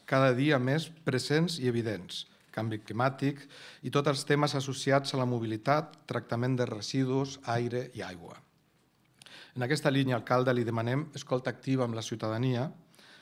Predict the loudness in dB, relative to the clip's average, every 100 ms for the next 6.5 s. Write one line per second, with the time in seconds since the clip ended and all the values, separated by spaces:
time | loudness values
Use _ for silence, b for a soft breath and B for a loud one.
0 | B -4 -2 0 0 2 2 0 -4 -6
1 | -4 -8 -6 -6 -6 -8 -8 -8 -8 -10
2 | -12 -12 -12 -12 -16 _ _ B B B
3 | B B B B B -4 4 6 6 2
4 | -2 -2 -2 2 2 2 -2 -2 -4 -4
5 | -2 0 -2 -6 -8 -6 -2 -2 -2 -4
6 | -8 -4 -2 -2